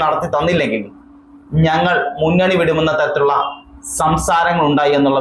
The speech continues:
വിവരങ്ങളും പുറത്തു വരുന്നു. ബീഹാറിന് പ്രത്യേക പദവി നൽകണമെന്ന ആവശ്യമാണ് ഇപ്പോൾ ജെ ഡി യു ഉന്നയിച്ചിരിക്കുന്നത്. ഇത് ഇതിനു മുന്നേയും ഒരു തവണ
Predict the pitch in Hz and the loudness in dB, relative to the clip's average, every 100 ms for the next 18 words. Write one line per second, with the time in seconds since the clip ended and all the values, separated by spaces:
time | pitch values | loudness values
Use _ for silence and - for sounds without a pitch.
0 | 131 131 127 127 120 139 143 127 123 - | 2 2 2 0 0 0 0 0 0 -4
1 | - - - 151 208 226 233 208 156 165 | -8 -20 -10 -2 0 2 2 0 0 -2
2 | - - 147 - 185 196 175 156 180 196 | -6 -4 -4 0 0 2 0 0 2 2
3 | 160 151 156 151 135 139 147 160 120 113 | 2 2 0 2 2 2 0 0 0 0
4 | 104 - - 160 143 120 117 147 160 175 | -2 -8 -6 -2 0 -2 -4 -4 -2 0
5 | 175 135 127 135 131 113 120 143 262 - | 0 2 2 0 -2 -2 0 0 -2 -6
6 | - 190 208 - - 190 202 233 196 180 | -6 0 0 0 -2 -2 0 0 0 0
7 | 180 185 190 - - 170 175 170 160 | 0 -2 -4 -16 -4 -2 0 0 2